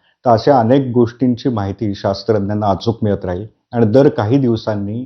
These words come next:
या, अ, उपग्रहाकडून मिळणारा डेटा सगळ्यांसाठी मोफत खुला केला जाईल.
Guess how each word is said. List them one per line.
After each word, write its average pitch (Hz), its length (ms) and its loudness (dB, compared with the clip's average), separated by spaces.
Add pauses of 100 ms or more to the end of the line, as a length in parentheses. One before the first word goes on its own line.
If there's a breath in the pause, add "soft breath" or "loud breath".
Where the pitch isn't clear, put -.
(120)
या, 110 240 0 (540)
अ, 113 180 2
उपग्रहाकडून 110 760 2
मिळणारा 101 320 -2
डेटा 95 400 -6
सगळ्यांसाठी 107 720 -2
मोफत 104 480 -2
खुला 110 220 2
केला 92 260 -4
जाईल. 82 220 -12